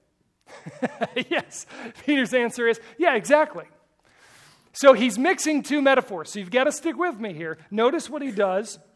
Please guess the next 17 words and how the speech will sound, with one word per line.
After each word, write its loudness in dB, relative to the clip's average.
in -2
verse -4
number -6
three. -8
"You -2
yourselves, 0
like 2
living 0
stones, -4
are 0
being -6
built -2
up -4
as 4
a 0
spiritual -6
house." 0